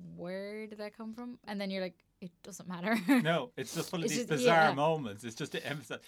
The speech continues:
Speaker 2: like, this is normality in Twin Peaks. Is
Speaker 1: Yeah.
Speaker 2: that they're in a vet's office, like a domestic pets. They're all there with dogs and cats. And suddenly a llama just <laughs> passes through, looks at Cooper, who looks at him. They both look at each other.
Speaker 1: Yeah.
Speaker 2: And then it carries on.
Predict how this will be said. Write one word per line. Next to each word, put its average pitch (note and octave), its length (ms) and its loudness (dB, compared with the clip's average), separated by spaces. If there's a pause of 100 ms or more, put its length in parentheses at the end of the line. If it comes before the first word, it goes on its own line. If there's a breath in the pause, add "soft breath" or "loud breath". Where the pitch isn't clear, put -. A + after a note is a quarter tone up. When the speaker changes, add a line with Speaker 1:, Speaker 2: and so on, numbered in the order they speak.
(120)
Speaker 2:
like, A#2+ 120 -10
this - 180 -8
is A#2+ 240 -10
normality A#2 800 -4
in G2 140 -12
Twin G2 260 -12
Peaks. A2 380 -14
Is G#3+ 120 -4
Speaker 1:
Yeah. G#3+ 180 2
Speaker 2:
that F3 60 -4
they're A2 100 -6
in G#2 120 -8
a F#2+ 60 -8
vet's A#2+ 480 -6
office, - 520 -8
like F#2 160 -14
a G2+ 40 -18
domestic B2 520 -8
pets. - 300 -10
They're A2 140 -8
all B2 100 -6
there G#2+ 100 -12
with G2 140 -14
dogs G#2+ 320 -8
and F#2 80 -18
cats. G#2+ 360 -10 (280 loud breath)
And - 80 -16
suddenly C#3 220 -4
a A2+ 40 -6
llama A2+ 440 -2
just - 240 -10
<laughs> - 160 -20
passes F#2+ 380 -10
through, G2+ 420 -10 (200 loud breath)
looks A#2+ 360 -8
at C#3+ 100 -8
Cooper, A2 400 -8
who A2 140 -10
looks G#2+ 240 -10
at G2 80 -8
him. G#2+ 180 -8
They A2 80 -10
both C#3 220 -8
look C#3+ 160 -6
at C3 80 -14
each G2+ 160 -10
other. F#2+ 200 -8
Speaker 1:
Yeah. A3 200 0
Speaker 2:
And A2+ 80 -4
then A#2+ 80 -6
it A2+ 80 -10
carries A#2 280 -2
on. G#2+ 100 -6